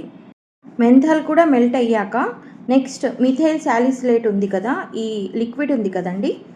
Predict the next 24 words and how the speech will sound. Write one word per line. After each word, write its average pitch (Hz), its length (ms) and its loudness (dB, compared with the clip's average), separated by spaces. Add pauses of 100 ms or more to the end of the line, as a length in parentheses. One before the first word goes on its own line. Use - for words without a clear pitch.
(440)
ఇది 254 180 2
కూడా 294 160 2 (160)
యాడ్ 220 280 -2
చేసి 247 280 -4 (920)
బాగా 247 220 2 (100)
మిక్స్ 269 280 -2
చేయాలి. 170 440 -4 (800)
లంప్స్ 254 360 4
ఏం 247 100 4 (140)
లేకుండా 240 440 0
చూసుకోండి. 208 500 -2 (160)
మొత్తం 247 280 -2 (140)
బాగా 240 320 0 (520)
మెల్ట్ 240 300 2
అయ్యాక 202 340 -2 (720)
దీన్ని 262 280 4
కొంచెం 247 240 4 (100)
సేపు 262 220 0
పక్కన 254 320 2
పెట్టేయాలి. 175 540 -4 (720)
కొంచెం 254 340 2 (120)
గోరువెచ్చగా 262 640 4 (100)
అయ్యాక 233 340 -2 (560)
బాటిల్స్లోకి 254 800 2